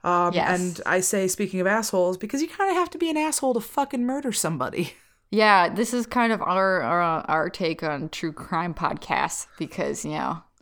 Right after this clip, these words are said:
Speaker 2: the market is saturated. So we're like, "You know what? We're gonna not do true crime," but th-, like, also I kind of love true crime. So this is me being like, "Can we talk about it for a second?"
Speaker 1: Just like, just like bridging the gap. We're bridging the gap
Speaker 2: Yeah.
Speaker 1: today.
Speaker 2: Yeah, this is like,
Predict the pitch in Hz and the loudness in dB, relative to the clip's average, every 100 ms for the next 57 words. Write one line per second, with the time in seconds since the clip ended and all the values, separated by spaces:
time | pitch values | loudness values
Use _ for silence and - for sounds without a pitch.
0 | - - 185 175 190 190 151 156 185 151 | -12 0 2 4 4 2 0 -2 0 0
1 | 147 151 139 131 - 143 143 123 120 190 | 0 -2 -2 -4 -4 -4 -2 -4 -4 -4
2 | 214 214 220 208 170 202 202 196 180 165 | -2 0 0 -2 -4 -4 -2 -2 -2 0
3 | 170 - - 160 - 156 - 175 160 165 | 0 0 -4 -6 -4 -8 -4 -2 -2 -2
4 | - 156 - - 165 - - - - - | -4 -4 -4 -6 -6 -4 -4 -6 -18 -2
5 | 165 160 160 143 - 147 143 120 131 - | -2 0 0 -2 0 -2 -2 -2 -4 -4
6 | 180 - 180 180 180 143 143 151 151 143 | -8 -4 -4 -4 -6 -6 -4 -6 -6 -6
7 | 127 107 - 107 104 - - - _ - | -6 -6 -6 -6 -8 -8 -12 -18 _ -14
8 | 180 170 - 226 - 190 190 190 214 220 | -14 -12 -12 -12 -10 -10 -10 -8 -6 -4
9 | 214 233 233 233 - - - - - 208 | -4 -4 -6 -14 -14 -12 -8 -8 -4 -2
10 | - 185 170 160 - 175 185 160 170 165 | 2 4 2 0 -6 -2 -2 0 -2 0
11 | 196 214 147 139 - - 170 180 175 226 | 0 0 0 -2 -6 -6 -2 0 0 4
12 | 233 294 277 160 170 156 175 190 - _ | 6 8 6 4 2 4 4 2 -4 _
13 | _ _ _ - 208 165 190 196 185 196 | _ _ _ 2 4 4 2 -2 0 2
14 | 170 165 | 2 0